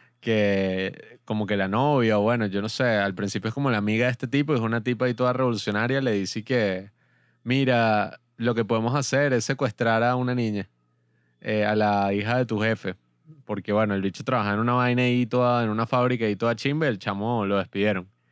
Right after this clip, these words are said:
Entonces, que podemos secuestrar a la hija de tu jefe, pero hay buenos secuestros, malos secuestros, y ¿cómo es? Y hay que, hay secuestros buenos y hay secuestros malos. Eh, entonces este va a ser un secuestro bueno.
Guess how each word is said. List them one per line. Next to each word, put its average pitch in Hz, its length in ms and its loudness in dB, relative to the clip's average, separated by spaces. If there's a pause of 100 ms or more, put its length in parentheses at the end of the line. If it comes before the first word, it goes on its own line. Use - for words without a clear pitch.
(300)
Entonces, 113 340 -6
que 127 100 0
podemos 107 280 -2
secuestrar 107 400 -4
a - 20 2
la 120 100 0
hija 104 120 -2
de 120 80 0
tu 104 120 -10
jefe, 117 540 -2
pero 95 380 -4 (400)
hay 107 120 -2
buenos 113 340 -2
secuestros, 113 680 -4
malos 101 320 -2
secuestros, 107 680 -4
y 101 180 -10
¿cómo 127 240 -4
es? 135 120 0
Y 110 80 0
hay 110 140 -2
que, 123 340 -2
hay 113 140 -2
secuestros 131 460 -2
buenos 151 340 0
y 127 60 0
hay 110 100 0
secuestros 127 400 -4
malos. 101 500 -2 (720)
Eh, 107 260 -2
entonces 104 360 -4
este 113 140 -4
va 120 60 0
a - 20 -6
ser 127 120 -6
un 123 80 -2
secuestro 120 400 -4
bueno. 101 340 0